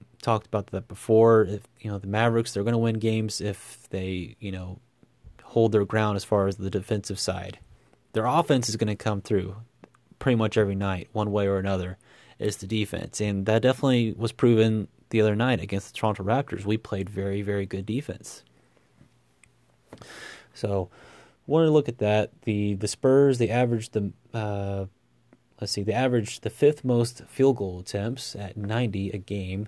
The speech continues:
It's quite a bit. And that's just a whole bunch of two-pointers, guys. They average, uh, sixty-five and,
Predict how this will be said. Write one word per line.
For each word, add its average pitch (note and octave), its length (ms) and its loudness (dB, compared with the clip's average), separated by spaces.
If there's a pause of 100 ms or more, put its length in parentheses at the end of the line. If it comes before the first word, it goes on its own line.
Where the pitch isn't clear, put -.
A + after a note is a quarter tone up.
(120)
It's - 120 -20
quite A#2+ 520 -4
a G2 80 -4
bit. - 600 -2 (640)
And G2+ 200 -6
that's A#2 160 2
just A#2 160 0
a G2+ 80 2
whole A2+ 180 4
bunch A#2+ 220 0
of A#2 100 -4
two-pointers, G2 560 -2
guys. G2 300 -2
They G2+ 120 0
average, G#2+ 480 0
uh, G2 600 0
sixty-five A#2 1120 -2
and, G#2 160 -6